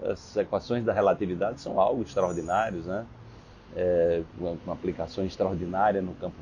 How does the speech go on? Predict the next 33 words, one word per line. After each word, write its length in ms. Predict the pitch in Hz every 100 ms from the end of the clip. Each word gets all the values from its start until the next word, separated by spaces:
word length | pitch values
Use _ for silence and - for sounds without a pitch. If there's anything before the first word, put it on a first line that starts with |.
| -
prático. 400 | 85 90 98 -
Se 100 | 95
não 80 | 98
tivesse 560 | 104 98 104 - 98
a, 280 | 87 - 92
a 40 |
equação 460 | 87 95 - 95 87 - - - -
da 100 | 87
relatividade, 840 | 95 92 85 87 82 85 110 127 143
você, 300 | 143 120 131
os 320 | - 123 101
G 120 | 120
P 120 | 98
S 260 | 110 117 -
não 80 | 143
funcionariam, 800 | 135 - 98 87 85 135 117 85 - - - -
né? 160 | 92 101
Sem 180 | - 120
a 60 |
física 360 | 117 127 - 113
quântica, 440 | - 135 156 156
eu 100 | 147
não 80 | 135
estaria 300 | 127 117 117
fazendo 320 | 117 101 110
essa 180 | 101 104
live 300 | 95 104 101
aqui 160 | 101 104
em 20 |
Nova 200 | 92 90
York, 280 | 98 107 104
num 180 | 101
celular, 640 | 95 110 98 85 104 120